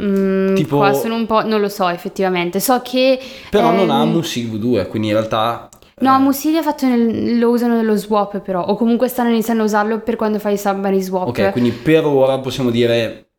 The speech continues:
Speaker 2: diciamo che non diamo la sicurezza al cento per cento,
Speaker 1: Mhm.
Speaker 2: però possiamo dire che probabilmente al momento le implementazioni di Taproot, indirizzi Taproot sui nostri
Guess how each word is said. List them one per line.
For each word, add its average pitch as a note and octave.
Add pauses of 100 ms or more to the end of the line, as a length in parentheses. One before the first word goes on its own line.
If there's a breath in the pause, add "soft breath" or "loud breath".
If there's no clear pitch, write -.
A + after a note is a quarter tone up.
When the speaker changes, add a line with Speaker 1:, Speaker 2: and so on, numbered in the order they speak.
(100)
Speaker 2:
diciamo B2
che C3+
non B2+
diamo A#2
la A2
sicurezza A2+
al G#2
cento G#2+
per A2+
cento, G2+
Speaker 1:
Mhm. G3+
Speaker 2:
però C#3
possiamo C3
dire A#2
che A2+
probabilmente A2
al A2
momento G#2+
le G#2
implementazioni G#2
di G2+
Taproot, G2
indirizzi G2+
Taproot F#2
sui -
nostri G#2